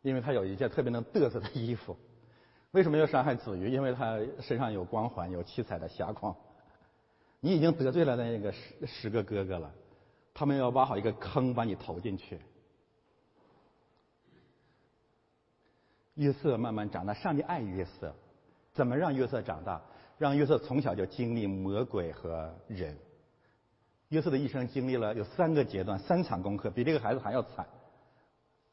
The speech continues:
他可以不到大陆演出就可以了，对吗？约瑟的第一场功课就经历亲情，经历最近的人对他的残害，下到坑里，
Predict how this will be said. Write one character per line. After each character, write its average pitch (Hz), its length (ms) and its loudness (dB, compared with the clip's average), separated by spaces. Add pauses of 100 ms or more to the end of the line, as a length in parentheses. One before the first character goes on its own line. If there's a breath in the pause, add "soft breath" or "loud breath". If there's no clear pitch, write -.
他 165 140 2
可 165 100 0
以 135 60 4
不 123 120 -2
到 151 120 4
大 151 120 4
陆 151 100 4
演 98 160 2
出 147 100 -6
就 143 100 0
可 101 220 -4
以 98 80 -4
了， 85 140 -8
对 95 160 -8
吗？ 82 160 -8 (460 soft breath)
约 170 100 6
瑟 175 100 4
的 139 60 2
第 180 140 -2
一 185 40 0
场 104 180 -2
功 113 140 -4
课 107 140 -2
就 101 100 -2
经 127 240 -2
历 110 100 -4
亲 135 360 -2
情， 90 400 -8 (360 loud breath)
经 135 220 0
历 110 140 0
最 233 260 0
近 277 280 6
的 127 100 4
人 98 180 -2
对 113 160 2
他 95 160 -4
的 95 120 -2
残 87 360 -10
害， 87 240 -8 (2500)
下 151 180 2
到 110 140 4
坑 120 300 -6
里， 90 120 -6